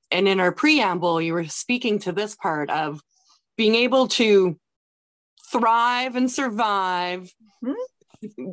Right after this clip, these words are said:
Speaker 1: raise millions for a nonprofit, really be in, um, your zones of genius and,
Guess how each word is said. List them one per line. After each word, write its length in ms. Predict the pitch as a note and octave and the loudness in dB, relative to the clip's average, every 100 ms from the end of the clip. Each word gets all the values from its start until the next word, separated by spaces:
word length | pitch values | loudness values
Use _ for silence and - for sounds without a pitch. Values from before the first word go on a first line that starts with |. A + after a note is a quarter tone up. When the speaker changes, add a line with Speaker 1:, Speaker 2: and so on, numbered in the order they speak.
| - | -8
Speaker 1:
raise 360 | G3 A3 G#3+ | 0 0 2
millions 840 | A#3 B3 C4 C4+ C#4+ D4 D4 D4 B3+ | 4 4 4 4 2 0 2 0 -2
for 220 | D4 C#4 | -4 -2
a 40 | |
nonprofit, 1080 | C4+ C4 B3+ B3 A#3 G3+ F#3+ G#3 F#3 E3+ - - _ _ _ _ | -2 -2 -2 -4 -4 -4 -4 -6 -6 -8 -12 -18 _ _ _ _
really 680 | F#3+ A#3 C#4 D4 D4 C#4 B3 | -2 2 4 4 4 2 0
be 600 | A#3 A#3 A#3 A3+ A3+ G#3+ | 0 0 0 -2 -2 -2
in, 640 | - F#3+ F#3 F#3 F#3 F3 - | -4 -2 -2 -4 -4 -6 -8
um, 680 | F3+ E3+ E3+ E3 D#3+ D3+ D3 _ _ - _ _ _ | -6 -4 -4 -6 -6 -8 -10 _ _ -20 _ _ _
your 460 | G#3+ G3 F#3+ E3+ - - | 0 2 2 -4 -6 -8
zones 480 | E3 A3 A3+ A#3 G#3+ | -6 -2 -2 -2 -4
of 120 | F3 | -6
genius 680 | E3 A3 A#3+ A3+ G3+ G3 - | -6 -2 -2 -2 -2 -4 -6
and, 320 | D#3+ D#3 C#3+ | -6 -6 -8